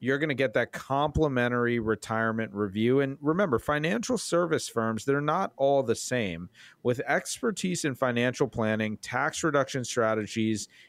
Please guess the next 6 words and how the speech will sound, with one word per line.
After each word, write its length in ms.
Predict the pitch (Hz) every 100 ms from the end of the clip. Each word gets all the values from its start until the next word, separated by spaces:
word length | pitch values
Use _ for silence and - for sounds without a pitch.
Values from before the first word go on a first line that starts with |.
| _ -
and 260 | 180 240
insurance, 640 | 202 120 - 104 98 107 -
we're 160 | 135 147
able 280 | 156 175
to 100 | 180
recommend 800 | 135 120 123 135 113 110 110 110